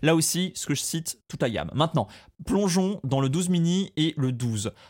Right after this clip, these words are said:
Euh, le premier truc qui frappe, c'est la capacité de stockage. Euh, à contrario du Pro, ça commence toujours à soixante-quatre gigas. Euh,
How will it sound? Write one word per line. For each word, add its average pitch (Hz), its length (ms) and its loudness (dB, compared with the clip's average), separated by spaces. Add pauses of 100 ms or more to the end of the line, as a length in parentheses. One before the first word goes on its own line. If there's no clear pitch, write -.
(140)
Euh, 120 220 2
le 151 160 4
premier 208 260 0
truc - 220 -8
qui 190 120 -4
frappe, 196 280 0
c'est 196 100 0
la 180 80 2
capacité 180 400 0
de 160 60 -4
stockage. 165 640 0 (180)
Euh, 117 280 0 (220)
à 139 120 0
contrario 170 500 0
du 156 140 -2
Pro, 180 240 -2
ça 165 120 0
commence 151 320 -2
toujours 170 320 0
à 160 80 2
soixante-quatre 151 500 -2
gigas. 131 380 0 (380)
Euh, 120 320 2